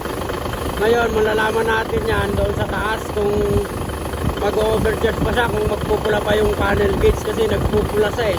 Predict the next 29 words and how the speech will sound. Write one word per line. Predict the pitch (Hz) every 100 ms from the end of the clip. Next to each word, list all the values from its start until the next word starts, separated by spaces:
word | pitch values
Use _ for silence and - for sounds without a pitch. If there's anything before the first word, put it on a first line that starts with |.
| 196
Sumasagad | 185 190 220 208 202
yung | 208 208
ano | 202 196
niya, | 196 202 202 - - - -
sumasagad | 190 185 190 208 196 196
yung | 202 196 196 196 196 190 196 190
charge | 202 - -
niya. | 208 - - - - - -
So, | 185 180 190
titignan | 196 202 196 202 202
natin | 202 190 202
doon | 190
sa | 190 180
taas. | 180 170 - - - - - - - - - - - - - - - - - - - - - - -
So | 165
guys, | 175 196 190 -
tingnan | 180 185 180
nyo, | 147 151 151 - - - -
hindi | 147 175
na |
siya | 185 185
sumasagad. | 202 175 170 180 160 175 -
Kumbaga | 156 156 175
nasa | 170 - 165 165 165 160 170
three | 165
port | 165 160 165
na | 160
lang | 156
siya. | 147 156